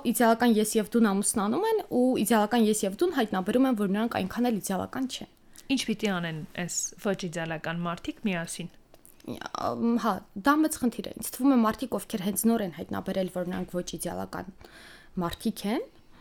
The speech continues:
Speaker 2: Պիտի նախ հասկանան, որ իրենք էլ իդեալական չեն, բնականաբար իրենց զույգն էլ իդեալական չի։
Speaker 1: Համամիտ եմ, համամիտ եմ, հա։ Ա,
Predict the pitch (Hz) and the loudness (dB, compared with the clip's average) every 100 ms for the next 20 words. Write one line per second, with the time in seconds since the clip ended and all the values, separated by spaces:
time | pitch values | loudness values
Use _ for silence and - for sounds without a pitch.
0 | - - - 233 277 226 220 214 - 233 | -20 -6 -2 2 4 4 4 2 2 2
1 | 294 233 - 214 214 202 202 180 170 190 | 4 2 4 6 6 4 2 0 0 0
2 | 190 214 302 320 392 285 233 254 330 285 | 0 0 -4 -2 0 0 0 -2 -2 -2
3 | 285 226 202 - 196 160 - - 180 170 | 2 4 4 4 0 0 -8 -6 -2 -2
4 | 156 - 254 277 254 214 185 175 - - | -2 0 4 6 6 6 2 -8 -10 -14
5 | - 277 240 185 - 185 - - - - | 0 4 4 2 -4 -8 -8 -8 -16 -20
6 | - - - - | -20 -18 -4 2